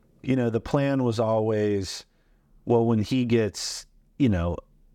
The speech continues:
a little bit older, like, starts kindergarten or something, where my wife isn't responsible for keeping an eye on him twenty-four hours a day if I'm not around, that'll make it easier to start gradually going back on the road and kinda turning the attention back to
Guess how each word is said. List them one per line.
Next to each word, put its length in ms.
a 60
little 260
bit 180
older, 440
like, 180
starts 500
kindergarten 720
or 60
something, 480
where 180
my 200
wife 460
isn't 380
responsible 760
for 200
keeping 420
an 80
eye 200
on 120
him 160
twenty-four 520
hours 300
a 60
day 360
if 160
I'm 240
not 200
around, 420
that'll 260
make 200
it 120
easier 540
to 360
start 360
gradually 720
going 260
back 280
on 100
the 100
road 380
and 180
kinda 280
turning 380
the 120
attention 480
back 280
to 220